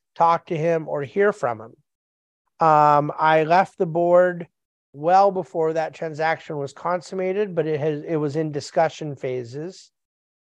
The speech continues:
And, um, it, you know, it, now seeing the way a lot of these things changed, and as a non-board member, I feel comfortable being critical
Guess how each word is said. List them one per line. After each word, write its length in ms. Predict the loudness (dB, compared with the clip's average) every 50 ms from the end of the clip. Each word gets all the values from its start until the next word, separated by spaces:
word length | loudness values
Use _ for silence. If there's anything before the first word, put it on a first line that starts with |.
| _ _ -8
And, 760 | -4 -4 -2 -2 -2 0 0 0 0 0 -2 -2 -4 -6 -8 -8 -8
um, 640 | -6 -4 -2 -2 -2 0 0 -2 -2 -4 -6 -10 -12 -14 _ _ _ _ _ _ _ _ _ _ _ _ _
it, 440 | 0 2 2 0 0 -4 -10 -10 -8
you 140 | -4 -2 0
know, 220 | 2 2 4 4
it, 120 | 2 2
now 380 | 0 -2 0 2 2 4 2 2
seeing 400 | 0 -2 -8 -8 -6 -6 -2 0
the 80 | 0 2
way 140 | 4 4
a 80 | 4 4
lot 180 | 4 4 4 2
of 60 | 2
these 180 | -2 -6 -8
things 300 | -8 -10 -10 -8 -10 -12
changed, 920 | -14 -12 -8 -4 -4 -2 -2 -2 -4 -4 -6 -6 -8 -10 -12 -16 -18 -20 -20 _ _ _ _ _ _ _ _ _ _ _ _ _ _ _ _ _ _ _ _
and 340 | 4 4 6 6 4 2 2
as 280 | 2 4 4 4 4 2
a 80 | 0
non-board 760 | 0 0 0 2 2 2 2 0 0 -2 0 0 2 2 0
member, 460 | 0 -4 -4 -4 -2 -2 -2 -2 -4 -6 -10 _ _ _ -4
I 200 | -2 0 0 -2
feel 320 | -2 2 4 4 4 4
comfortable 720 | 2 -2 -2 -2 -2 -2 -4 -6 -6 -4 0 0 0 0 0
being 360 | -2 -4 -6 -6 -6 -8 -10
critical 760 | -14 -14 -6 -4 -2 0 0 -2 -4 -6 -8 -10 -10 -12 -14